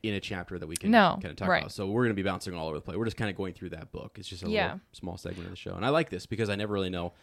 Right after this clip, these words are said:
Speaker 1: <laughs> what you've picked
Speaker 2: <laughs>
Speaker 1: out. And
Speaker 2: Mm-hmm.
Speaker 1: yeah, I think 'cause you are trying to get over your fear of spiders.
Speaker 2: I am, actually, yeah.
Speaker 1: So
Speaker 2: Um, I'm getting better. I mean, I feel like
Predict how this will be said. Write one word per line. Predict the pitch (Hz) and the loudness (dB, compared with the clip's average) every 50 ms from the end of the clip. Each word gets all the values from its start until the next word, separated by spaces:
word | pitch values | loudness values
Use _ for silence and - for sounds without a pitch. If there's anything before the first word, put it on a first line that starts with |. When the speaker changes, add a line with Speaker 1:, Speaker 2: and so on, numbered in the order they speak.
| - _ _ _ | -20 _ _ _
Speaker 1:
<laughs> | - - - 135 - | -18 -4 -4 0 2
what | 202 226 208 202 | 4 4 6 6
you've | 202 220 214 | 6 6 6
picked | 214 202 180 104 | 6 6 4 2
Speaker 2:
<laughs> | 104 101 | 0 0
Speaker 1:
out. | 95 - - | 0 -2 -4
And | 92 90 92 90 - | -6 -6 -6 -6 -2
Speaker 2:
Mm-hmm. | - 220 240 214 269 370 - _ _ _ _ _ _ _ | -2 -2 0 0 -2 -6 -6 _ _ _ _ _ _ _
Speaker 1:
yeah, | 92 92 92 90 117 151 131 98 | -8 -4 -2 -2 0 0 0 2
I | 120 | 2
think | 165 165 | 0 0
'cause | - - - | -2 -2 -2
you | 214 | 0
are | 240 240 | 0 2
trying | - 208 147 | 2 2 2
to | 123 107 | 2 4
get | 104 | 4
over | 107 101 101 | 4 4 4
your | 95 87 | 2 0
fear | - 98 92 92 | 0 0 0 0
of | 90 90 | 0 -2
spiders. | - - 90 87 87 - - - - - - - _ _ _ _ _ _ _ | -4 -8 -8 -8 -8 -10 -10 -12 -12 -14 -18 -20 _ _ _ _ _ _ _
Speaker 2:
I | 208 208 214 | -2 0 0
am, | 208 196 185 175 175 | 0 0 0 -2 -2
actually, | 175 175 185 - - 175 165 - - - | -4 -6 -6 -8 -12 -12 -12 -12 -12 -12
yeah. | - - - - - 202 - | -12 -14 -14 -14 -16 -18 -18
Speaker 1:
So | - - - 101 | -14 -8 -6 -4
Speaker 2:
Um, | 98 95 95 95 92 92 95 208 208 226 | -4 -2 -4 -4 -4 -4 -6 -8 -10 -12
I'm | - 233 240 | -12 -10 -6
getting | 269 269 285 285 | -6 -6 -4 -2
better. | 254 220 185 180 170 185 202 - - | -2 -2 -2 -2 -2 -4 -4 -6 -2
I | - 233 | 0 4
mean, | 247 247 240 240 226 - - _ _ - | 4 6 6 6 4 2 -2 _ _ 2
I | 240 | 2
feel | - - 294 285 | 4 4 4 4
like | 285 269 262 226 214 - - | 6 6 4 4 0 -6 -14